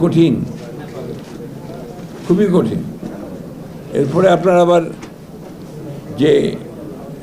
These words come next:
সমস্যা আরেকটা বড় যেটা, সেটা হচ্ছে যে, যে আপনি ভোট দেবেন,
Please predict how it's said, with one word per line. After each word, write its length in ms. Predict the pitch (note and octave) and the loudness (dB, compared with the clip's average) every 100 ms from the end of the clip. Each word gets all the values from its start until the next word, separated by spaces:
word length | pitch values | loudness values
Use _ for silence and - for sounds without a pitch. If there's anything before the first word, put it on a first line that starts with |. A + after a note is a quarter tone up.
| - | 2
সমস্যা 420 | - E3 D#3+ D#3+ - | 4 6 6 6 6
আরেকটা 360 | D#3 D#3+ F3 | 6 4 4
বড় 320 | D3 C#3+ D#3+ | 6 8 8
যেটা, 280 | E3 C3+ G#2 | 8 6 4
সেটা 1300 | F2 - - - - - - - - - - - C3+ | 0 -4 -12 -14 -12 -12 -12 -14 -16 -16 -16 -2 2
হচ্ছে 240 | D3 - F3+ | 4 6 6
যে, 280 | F3 F3 E3 | 8 8 6
যে 300 | C3+ B2+ D#3+ | 4 4 4
আপনি 340 | A#2+ - E3+ | 4 2 4
ভোট 340 | - C#3+ E3 | 6 8 8
দেবেন, 440 | D#3+ E3+ D3+ A2+ | 8 8 8 8